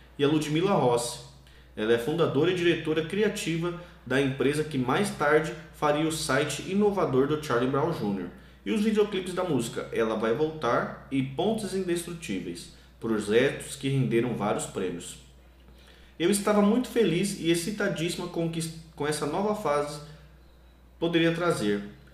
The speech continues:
mas já no dia da inauguração, em novembro de noventa e nove, uma situação bem chata deu a pista do quão turbulenta seria aquele período para mim. Uma fase que faria o Alexandre se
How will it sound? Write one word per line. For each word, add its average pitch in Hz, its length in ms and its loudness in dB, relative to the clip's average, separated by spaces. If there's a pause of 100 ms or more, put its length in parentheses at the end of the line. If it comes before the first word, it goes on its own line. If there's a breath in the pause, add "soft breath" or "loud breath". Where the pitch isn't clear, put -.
(200 soft breath)
mas 101 240 -2
já 135 160 2
no 202 120 4
dia 165 200 0
da 175 60 0
inauguração, 131 840 0
em 117 80 -4
novembro 117 360 2
de - 120 -10
noventa 151 320 -2
e 131 40 0
nove, 110 440 -2 (120)
uma 127 220 0
situação 117 520 -2
bem 156 220 0
chata 139 540 -2 (340 loud breath)
deu 143 200 0
a 165 80 2
pista 139 680 0 (120)
do 120 100 -2
quão 220 440 2
turbulenta 156 580 2
seria 135 300 2
aquele 139 200 -4
período 131 380 -2
para 147 240 0
mim. 104 200 -2 (920 soft breath)
Uma 107 220 -2
fase 156 320 2
que - 100 -8
faria 139 300 2
o - 20 4
Alexandre 135 540 0
se 147 560 -4